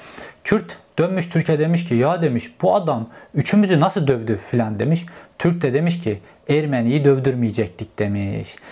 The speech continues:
Şimdi Tayyip Erdoğan'ın temel stratejisi bu şekilde. Tek tek tek herkesi dövüyor. Bunu döverken diğerleri seyrediyor. Tek tek herkesi yok ediyor. Şimdi Selahattin Demirtaş'ı böyle yedi, Abdullah Gül'ü böyle yedi, o bu filan. Ama döndük.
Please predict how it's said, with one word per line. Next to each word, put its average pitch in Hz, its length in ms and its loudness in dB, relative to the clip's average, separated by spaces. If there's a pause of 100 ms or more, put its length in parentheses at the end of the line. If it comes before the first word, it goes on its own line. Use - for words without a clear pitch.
Şimdi 190 180 0
Tayyip 208 280 0
Erdoğan'ın 160 460 0
temel 180 560 0
stratejisi 131 720 -2
bu 135 60 2
şekilde. 107 600 -4 (480)
Tek 196 680 2
tek 151 400 0
tek 160 220 0
herkesi 123 720 -2
dövüyor. 170 460 4 (280)
Bunu 147 180 4
döverken 139 560 0
diğerleri 117 460 2
seyrediyor. 151 580 2
Tek 165 300 -2
tek 120 180 -6
herkesi 123 400 -2
yok 139 220 0
ediyor. 110 500 -2 (400)
Şimdi 214 240 4
Selahattin 175 520 2
Demirtaş'ı 156 520 0
böyle 143 260 4
yedi, 139 340 4
Abdullah 135 500 0
Gül'ü 131 200 0
böyle 131 200 2
yedi, 127 180 4
o 147 280 4
bu 143 100 4
filan. 117 680 -2
Ama 180 280 2
döndük. 170 380 2